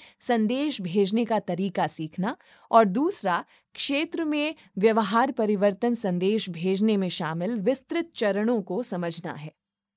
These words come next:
जैसा कि आप स्लाइड में देख सकते हैं कि व्यवहार परिवर्तन एक प्रक्रिया है। आप स्लाइड पर दिए आरेख में देख सकते हैं, इसके तीन घटक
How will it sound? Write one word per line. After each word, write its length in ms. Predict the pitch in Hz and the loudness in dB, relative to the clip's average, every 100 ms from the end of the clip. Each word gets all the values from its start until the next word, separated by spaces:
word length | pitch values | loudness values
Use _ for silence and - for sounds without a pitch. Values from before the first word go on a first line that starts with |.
| _ - | _ 2
जैसा 320 | 240 277 370 | 4 4 2
कि 140 | 359 | 0
आप 100 | 370 | 0
स्लाइड 400 | 349 262 240 262 | 0 0 2 0
में 160 | 277 277 | -2 2
देख 200 | 214 226 | 2 0
सकते 340 | - 190 175 | -4 -6 -8
हैं 280 | 165 175 240 | -10 -10 -10
कि 180 | 254 233 | -4 -2
व्यवहार 520 | 208 214 208 226 269 | 0 0 0 0 0
परिवर्तन 640 | 277 233 202 190 185 226 226 220 | 0 -2 2 0 0 -4 -2 -2
एक 200 | 226 - | -2 -2
प्रक्रिया 440 | 185 - 175 170 | -4 -2 -2 -2
है। 280 | 160 170 - _ _ _ _ _ - | -4 -12 -20 _ _ _ _ _ 2
आप 120 | 269 | 4
स्लाइड 440 | 277 254 247 302 302 | 4 2 2 2 0
पर 160 | 311 | -2
दिए 360 | 277 220 240 262 | 0 -2 0 0
आरेख 560 | - 196 190 196 233 226 | 4 4 4 2 0 -2
में 160 | 214 | -2
देख 200 | 175 165 | -2 -4
सकते 380 | - 156 - 160 | -8 -12 -12 -10
हैं, 220 | 175 214 - _ _ _ _ _ - | -8 -10 -12 _ _ _ _ _ -4
इसके 300 | 285 - 339 | -2 0 0
तीन 340 | 339 285 349 330 | 0 -2 0 -2
घटक 380 | 208 208 269 | -2 0 0